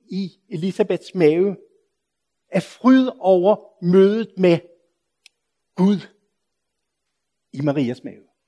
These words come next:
som på det tidspunkt bare var nogle få celler. Gud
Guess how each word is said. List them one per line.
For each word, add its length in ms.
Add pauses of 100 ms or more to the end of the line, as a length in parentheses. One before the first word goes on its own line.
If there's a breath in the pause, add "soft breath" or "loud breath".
(800)
som 180
på 80
det 200
tidspunkt 360
bare 220
var 400 (160)
nogle 140
få 220
celler. 280 (4000)
Gud 260